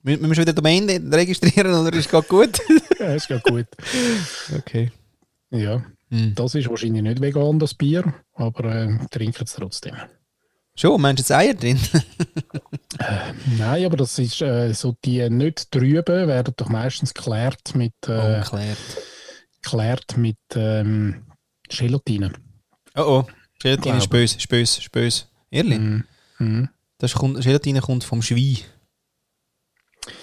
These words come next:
Speaker 2: Irgendwie so etwas, ja. Auf jeden Fall. Darum ist auch, äh, durchsichtiger oder nicht naturtrüber, äh, Äpfelsaft oder sonst irgendwelche Säfte sind ja darum dann eben nicht vegan. Weil's, äh,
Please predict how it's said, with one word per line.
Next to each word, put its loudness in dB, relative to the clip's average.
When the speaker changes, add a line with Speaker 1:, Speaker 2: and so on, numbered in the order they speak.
Speaker 2:
Irgendwie 2
so -2
etwas, -4
ja. -2
Auf -4
jeden -4
Fall. -2
Darum 4
ist -2
auch, 0
äh, -2
durchsichtiger 0
oder -2
nicht 0
naturtrüber, 0
äh, -2
Äpfelsaft -2
oder 0
sonst -2
irgendwelche 0
Säfte -8
sind -2
ja -2
darum -2
dann -2
eben -4
nicht -2
vegan. -4
Weil's, -2
äh, -2